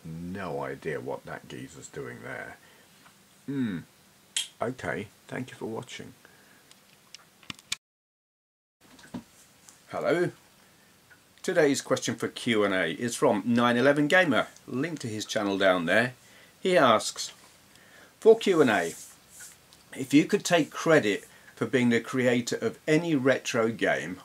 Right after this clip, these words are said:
what would it be?" I'd probably go with U F O slash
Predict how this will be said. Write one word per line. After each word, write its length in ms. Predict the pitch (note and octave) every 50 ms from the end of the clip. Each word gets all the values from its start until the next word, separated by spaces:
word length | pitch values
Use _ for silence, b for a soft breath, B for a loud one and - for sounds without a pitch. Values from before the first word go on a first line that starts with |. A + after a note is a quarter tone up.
| - -
what 420 | A2 G2+ G#2 A#2 C3+ B2+ - -
would 140 | B2 A#2 A2+
it 240 | G#2+ - A#2+ G2+ -
be?" 380 | A2+ G2+ F2 D2+ C#2+ - - - _ B B B B B B B
I'd 200 | - C3 D#3 D#3
probably 360 | - F3 D3+ D3+ C#3 C3+ C3
go 220 | A#2+ B2 C3+ B2+ B2+
with 260 | B2 A#2+ A#2+ A#2 B B B B
U 280 | - A2+ B2 C3 C3 B2+
F 200 | A#2+ A#2 - C3
O 460 | B2 A#2+ A2 G2+ F#2+ F#2 F2 E2+ - - _ _ -
slash 480 | - - A2+ G#2+ F#2+ F#2+ - - -